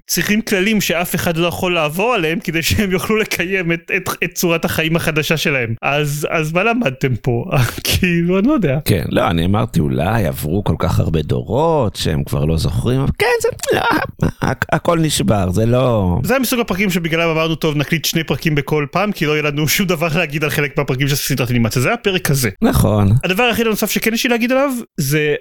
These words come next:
Speaker 1: התבוסתנות המוחלטת של קרק, שחרפנה אותי, אחרי שהם מחזירים אותם, שהם, אה, הופכים לבני ים בפעם הראשונה, אז קרק עושה כזה, "אה, אנחנו חייבים לחזור חזרה. אני לא יכול לפקד על החללית שלי מהאקווריום."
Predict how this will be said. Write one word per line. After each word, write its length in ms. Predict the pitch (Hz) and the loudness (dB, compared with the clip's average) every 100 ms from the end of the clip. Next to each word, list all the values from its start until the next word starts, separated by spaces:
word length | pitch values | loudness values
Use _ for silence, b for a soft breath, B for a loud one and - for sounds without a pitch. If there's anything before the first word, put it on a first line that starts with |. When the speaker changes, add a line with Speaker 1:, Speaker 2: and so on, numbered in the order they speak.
| _ | _
Speaker 1:
התבוסתנות 920 | 156 131 - 131 156 - - 151 214 - | -4 -4 -4 0 0 0 0 2 2 0
המוחלטת 600 | 202 170 - 156 156 208 | 2 2 2 0 0 0
של 160 | - | -2
קרק, 580 | 120 - 147 175 - - - | -2 -2 -2 -2 -4 -8 -4
שחרפנה 800 | - 131 156 135 135 156 139 156 | 0 0 0 0 0 -2 0 0
אותי, 380 | 180 - 127 151 | -2 -2 -2 -2
אחרי 220 | 127 185 | -2 -2
שהם 160 | 185 190 | 0 -2
מחזירים 320 | 156 143 156 | 0 0 0
אותם, 280 | 190 151 143 | 0 0 0
שהם, 320 | 143 127 127 127 | 0 0 -2 -2
אה, 120 | 127 | -4
הופכים 280 | 120 - 165 | -2 0 0
לבני 180 | 143 165 | 2 0
ים 100 | 165 | -2
בפעם 300 | - 170 170 | -2 0 0
הראשונה, 380 | 135 151 185 185 | 0 0 0 -2
אז 280 | 147 139 113 - B - | 0 0 0 -6 B -2
קרק 120 | 180 | 0
עושה 160 | 165 - | 0 0
כזה, 380 | - 135 139 117 - | 2 2 0 -2 0
"אה, 300 | 156 151 151 | 2 2 2
אנחנו 360 | 160 147 160 | 0 0 0
חייבים 300 | 185 160 269 | 0 0 0
לחזור 240 | 269 214 262 | 0 0 0
חזרה. 380 | 214 208 330 240 B 208 - | 0 0 0 -2 B -12 -4
אני 120 | 202 | 0
לא 80 | 208 | 2
יכול 240 | 180 185 170 | 2 2 0
לפקד 400 | - 147 160 143 | -2 -2 -2 -2
על 60 | |
החללית 320 | 139 147 147 | -2 0 0
שלי 200 | - 165 | 0 0
מהאקווריום." 840 | 147 139 123 135 220 277 285 269 | 2 0 -2 -2 0 2 2 2